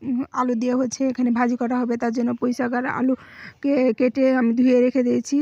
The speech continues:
একটু পর রান্না চাপাই দিব। আর এদিকে মুরগির মাংস রান্না করতেছি আলু দিয়ে ঝোল ঝোল করে। তো এখানে হচ্ছে আমার মাংসটা প্রায়ই হচ্ছে, উম, মানে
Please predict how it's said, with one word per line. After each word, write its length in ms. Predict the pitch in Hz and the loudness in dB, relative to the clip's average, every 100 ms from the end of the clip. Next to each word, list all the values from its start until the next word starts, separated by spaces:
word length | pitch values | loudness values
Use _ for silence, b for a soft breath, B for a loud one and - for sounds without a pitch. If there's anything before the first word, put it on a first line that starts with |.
| 311 | -2
একটু 140 | - 262 | -2 -2
পর 100 | 262 247 | 0 0
রান্না 200 | 247 247 | 0 0
চাপাই 220 | 262 247 226 | 0 0 0
দিব। 100 | 240 254 285 B B B | 0 -2 -2 B B B
আর 80 | 247 240 | -2 0
এদিকে 260 | 254 254 254 254 | 0 0 2 2
মুরগির 280 | 247 254 254 | 2 0 2
মাংস 160 | 247 254 254 | 2 0 0
রান্না 200 | 247 247 247 | 0 -2 -2
করতেছি 380 | 233 247 240 262 240 | -2 -2 0 0 0
আলু 120 | 233 240 | 0 2
দিয়ে 120 | 247 240 | 2 2
ঝোল 120 | 240 | 2
ঝোল 140 | 247 247 247 | 0 -2 -2
করে। 160 | 240 240 | -2 -2
তো 40 | 247 | -2
এখানে 220 | 247 240 247 | -2 0 0
হচ্ছে 180 | 254 240 240 | 0 0 0
আমার 140 | 240 254 | 0 2
মাংসটা 360 | 254 254 247 247 | 0 -2 -2 -4
প্রায়ই 300 | - 233 254 262 | 0 2 2 2
হচ্ছে, 260 | 247 - 247 - B B B 302 | 0 0 -2 -4 B B B -2
উম, 120 | 254 247 247 247 254 269 254 247 | 2 2 2 2 0 -2 -2 0
মানে 140 | 240 | -2